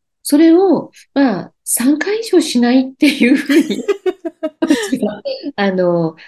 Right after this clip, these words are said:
Speaker 1: その、それは三回以上もしない方がいいよっていうふうにお伝えしていて。
Speaker 2: はい。
Speaker 1: えっと、私が、あ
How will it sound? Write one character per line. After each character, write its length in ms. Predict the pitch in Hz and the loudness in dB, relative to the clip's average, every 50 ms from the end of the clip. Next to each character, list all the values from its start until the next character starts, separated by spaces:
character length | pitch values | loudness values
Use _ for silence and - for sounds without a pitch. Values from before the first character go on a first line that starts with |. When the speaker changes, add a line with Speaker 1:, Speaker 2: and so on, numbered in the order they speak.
| - - | -20 -14
Speaker 1:
そ 200 | - - 294 302 | -6 -2 -2 0
の、 280 | 302 - - - - | 0 0 -4 -4 -6
そ 180 | - - - - | -4 -4 -2 -2
れ 100 | - - | -2 -2
は 100 | - 302 | -2 -2
三 240 | - 370 381 381 370 | -2 -4 -6 -4 0
回 160 | 403 415 415 | 2 4 4
以 20 | |
上 140 | 415 427 381 330 | 6 6 4 6
も 120 | 269 269 269 | 6 4 2
し 120 | 262 - | 2 2
な 80 | 277 269 | 2 2
い 20 | |
方 60 | 269 | 2
が 80 | 240 202 | 2 2
い 140 | 214 233 226 | 2 0 0
い 40 | |
よ 120 | 202 202 330 | 2 2 0
っ 100 | 320 - | 0 0
て 100 | - 208 | 0 0
い 80 | 214 | 0
う 20 | 202 | 0
ふ 100 | 202 196 | -2 -4
う 40 | 185 | -4
に 320 | 175 170 165 156 - _ _ _ | -4 -2 -4 -4 -6 _ _ _
お 200 | - - - 196 | -18 -10 -8 -8
伝 240 | 196 - - 185 185 | -6 -6 -4 -4 -4
え 40 | 175 | -4
し 80 | 170 - | -4 -2
て 80 | - 226 | -2 -2
い 140 | 208 208 | -2 -2
て。 340 | - - 254 262 233 - - - | -2 0 0 0 0 -2 -6 -16
Speaker 2:
は 340 | - - - 220 254 240 | -16 -10 -6 -4 -2 -2
い。 120 | 202 165 - _ _ _ _ _ _ _ _ _ _ _ _ _ _ _ _ _ _ _ _ _ _ _ _ - | -4 -6 -8 _ _ _ _ _ _ _ _ _ _ _ _ _ _ _ _ _ _ _ _ _ _ _ _ -10
Speaker 1:
え 80 | 208 202 | -10 -10
っ 80 | 202 | -6
と、 920 | - 202 196 196 190 185 185 185 180 180 180 175 175 170 170 170 165 170 - - - - - _ _ _ | -4 -4 -4 -4 -4 -4 -4 -2 -2 -2 -4 -4 -4 -6 -6 -6 -8 -10 -12 -18 -20 -20 -20 _ _ _
私 580 | - 233 294 294 302 - 330 320 330 330 330 320 | -6 -4 -4 -4 0 2 4 4 6 6 4 4
が、 320 | 339 370 392 381 330 240 | 2 2 2 2 2 0
あ 140 | 175 - - | -2 -4 -10